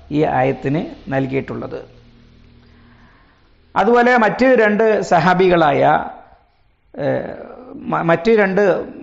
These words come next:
പൗരാണിക വ്യാഖ്യാ-, വ്യാഖ്യാതാക്കളായ സഈദ് ബിൻ ജുബൈർ, ഖത്താദ, താബീങ്ങളിൽപ്പെട്ടവരാണ്. അവരുടെ രണ്ടാളുടെയും വ്യാഖ്യാനം കുറച്ചുകൂടി വ്യത്യസ്തമാണ്. അഥവാ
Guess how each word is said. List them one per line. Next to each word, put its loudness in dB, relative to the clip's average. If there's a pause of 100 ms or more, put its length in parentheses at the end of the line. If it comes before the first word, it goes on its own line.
(100)
പൗരാണിക 2
വ്യാഖ്യാ-, -2
വ്യാഖ്യാതാക്കളായ 0
സഈദ് 2
ബിൻ 0
ജുബൈർ, 0 (120)
ഖത്താദ, 2 (500)
താബീങ്ങളിൽപ്പെട്ടവരാണ്. 0 (1300)
അവരുടെ 4
രണ്ടാളുടെയും 0
വ്യാഖ്യാനം -2 (3000)
കുറച്ചുകൂടി 2
വ്യത്യസ്തമാണ്. -2 (920)
അഥവാ 2